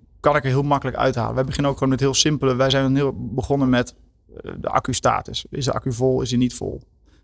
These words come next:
Eh, wat is de belangrijkste vraag? Dus we beginnen gewoon, wat zijn de allerbelangrijkste vragen? En dat kan je gewoon heel, gewoon analoog, zelfs met op papiertje aan mensen vragen.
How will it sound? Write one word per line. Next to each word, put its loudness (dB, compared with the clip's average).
Eh, -8
wat 2
is -2
de -2
belangrijkste 2
vraag? 0
Dus -8
we 0
beginnen -4
gewoon, -2
wat 0
zijn -2
de -4
allerbelangrijkste 0
vragen? 0
En -2
dat -4
kan 0
je 0
gewoon 0
heel, -2
gewoon 0
analoog, 0
zelfs -2
met -2
op -4
papiertje 0
aan 0
mensen 2
vragen. 0